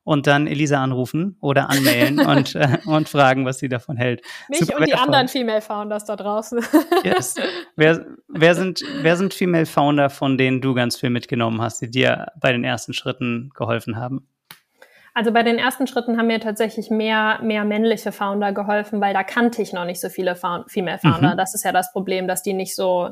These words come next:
Speaker 2: nicht so da draußen sind. Ähm, oder es nicht so viele gibt und man deswegen schwieriger, äh, Zugang hat. Ähm, ganz konkret, es gibt eine Veranstaltung, die heißt Women in SaaS.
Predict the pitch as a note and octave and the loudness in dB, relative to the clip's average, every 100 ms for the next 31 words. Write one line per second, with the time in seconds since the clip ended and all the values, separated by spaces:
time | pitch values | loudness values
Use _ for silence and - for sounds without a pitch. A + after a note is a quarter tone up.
0 | G#3+ A3+ A3 G#3 F#3 F3+ F3+ G3+ F#3+ F3 | -2 0 0 0 0 2 2 2 -2 -4
1 | F3 A#3 - _ - _ _ _ - F#3+ | -2 -2 -4 _ -20 _ _ _ 0 0
2 | F#3 F#3+ F#3 F#3+ F#3 F#3 F#3 _ _ _ | 0 -2 -4 -4 -6 -8 -10 _ _ _
3 | G#3 F#3 - _ A3 G#3+ B3+ B3+ A#3 - | -4 -4 -4 _ -6 -2 2 0 0 2
4 | C4+ A#3 A3+ A3+ G3 G3 G3+ G3+ - F#3+ | 4 6 4 2 -6 -4 -2 -2 -2 -6
5 | G3 - G#3+ F#3+ F#3+ F#3 - - - G3 | -6 -6 -4 0 2 2 0 -6 -6 -4
6 | A#3 G#3+ F#3+ F3+ F#3 F3+ - _ _ _ | -2 0 0 0 -6 -6 -10 _ _ _
7 | - F#3+ F#3 F#3+ F3+ G#3 A#3+ B3+ A#3 G#3+ | -4 -2 -2 -6 -2 2 2 0 -4 0
8 | A#3 B3+ C4+ - - G3+ - G#3+ A3 - | 6 6 6 0 -2 -2 0 0 0 -2
9 | A3+ A#3 A#3 A3 A3 G#3+ G#3 - G3+ G3+ | -2 0 4 4 2 -2 0 0 0 2
10 | A3+ A#3+ A#3 A3+ - G3+ G3+ G3+ B3+ E4+ | 4 6 4 4 2 -2 0 0 0 -4
11 | - - | -10 -16